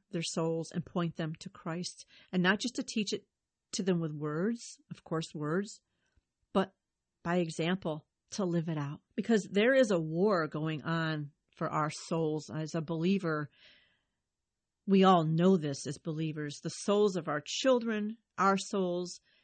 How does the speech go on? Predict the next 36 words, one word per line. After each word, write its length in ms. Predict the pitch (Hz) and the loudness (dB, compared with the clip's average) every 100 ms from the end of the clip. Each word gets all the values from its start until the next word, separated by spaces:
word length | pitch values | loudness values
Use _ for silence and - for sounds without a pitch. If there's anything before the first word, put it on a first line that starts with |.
| _ | _
we're 220 | 190 240 | 2 2
in 200 | 311 320 | 2 2
the 100 | 233 | 4
middle 500 | 185 165 175 202 165 - | 4 6 4 4 2 0
of 140 | 151 | -4
a 100 | 147 | -4
war, 440 | 147 147 170 165 | -4 -2 2 4
and 160 | 147 151 | 2 -2
especially 960 | 156 - - - 254 - 165 131 117 - _ _ _ _ _ 180 | -4 -8 -12 -2 0 0 -4 -6 -10 -12 _ _ _ _ _ -2
as 160 | 160 | -2
a 60 | 143 | -4
parent. 720 | - - 208 175 - - - _ _ | -8 -2 0 0 -4 -14 -18 _ _
You, 220 | 208 285 | 2 2
Mom, 380 | 302 185 156 160 - | 4 2 2 0 0
are 160 | 180 | 2
on 160 | 175 165 | 2 2
the 80 | 170 | -2
front 380 | - 208 - | -2 -4 -2
line. 460 | 180 180 165 147 147 _ _ _ _ _ _ _ _ _ - | -2 -2 -2 -4 -8 _ _ _ _ _ _ _ _ _ -8
And 140 | 170 170 | -4 2
hopefully, 600 | 208 202 185 170 165 190 _ 175 | 0 0 -2 -2 -4 -10 _ 2
Dad, 420 | 196 170 160 190 _ _ - | 4 6 2 -2 _ _ -14
if 80 | - | -2
there's 180 | 175 160 | -2 0
a 60 | |
dad 380 | 151 156 147 147 | 0 0 0 -2
there, 320 | 151 175 226 _ | -2 0 -2 _
you 80 | 185 | -10
should 180 | - 165 | -6 4
both 240 | 202 180 | 6 6
be 120 | 160 | 0
on 120 | 156 147 | -2 -4
the 60 | |
front 260 | - 175 180 | -2 -4 -2
lines 380 | 160 156 151 - | -2 -2 -2 -4
together. 560 | 156 175 165 147 160 | -2 2 2 0 -6